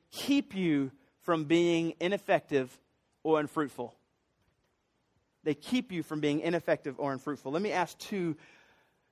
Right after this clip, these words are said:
difficult questions. Would you look at your life right now, right now and say that you're being fruitful for Christ?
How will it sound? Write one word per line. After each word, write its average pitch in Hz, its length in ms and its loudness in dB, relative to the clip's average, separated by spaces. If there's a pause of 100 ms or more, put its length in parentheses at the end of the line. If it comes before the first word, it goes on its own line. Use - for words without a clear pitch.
(520)
difficult 147 460 0
questions. - 500 -12 (1600)
Would 143 200 -4
you 202 120 0
look 240 200 2
at 208 80 0
your 202 120 4
life 180 280 4
right 175 220 4
now, 143 340 -4
right 143 200 0
now 127 240 -2
and 131 160 -8
say 147 160 2
that 135 140 -2
you're 147 140 -2
being 135 220 -4
fruitful 151 400 -8
for 117 140 -16
Christ? - 480 -12